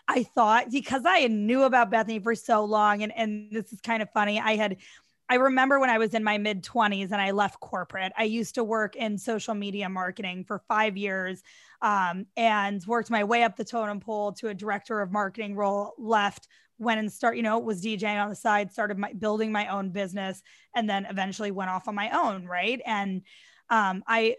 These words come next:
I really looked up to Bethany at that time, right? I started thinking about role models and trying to build a business plan and, and projections that, for, you know, my income and stuff. And I worked with a coach back then too. And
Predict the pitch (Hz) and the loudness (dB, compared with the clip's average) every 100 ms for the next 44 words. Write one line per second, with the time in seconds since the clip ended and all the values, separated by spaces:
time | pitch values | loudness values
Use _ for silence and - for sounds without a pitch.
0 | - 226 202 202 233 302 294 285 254 - | -2 0 0 -2 4 6 6 4 2 2
1 | 226 - 196 208 196 214 202 165 175 - | -2 -2 -2 -2 -2 -6 -6 -4 -6 -4
2 | 180 170 185 202 202 226 208 190 220 190 | -8 -4 -2 -2 0 0 0 -2 -4 -4
3 | 202 196 202 - 285 302 269 240 214 202 | -6 0 0 2 6 6 6 4 4 0
4 | 208 214 220 220 202 220 220 - - - | -4 -2 0 0 0 0 0 -4 -16 -20
5 | - - 240 226 349 277 294 - 254 240 | -20 -12 -6 4 4 4 2 2 2 4
6 | 220 208 202 208 220 - 220 320 - - | 4 2 -2 -2 -4 -2 0 2 0 0
7 | 269 226 214 226 226 - 247 233 226 226 | 0 0 0 -2 -4 0 4 4 2 0
8 | 220 226 233 294 320 240 240 208 - 214 | 2 2 2 0 0 0 0 -2 -2 -2
9 | 202 185 208 233 208 196 220 208 226 233 | 0 -4 -4 -4 -6 -4 -6 -6 -4 -4
10 | - 233 - 233 233 320 320 247 196 | 0 -2 0 -2 -2 0 0 0 -2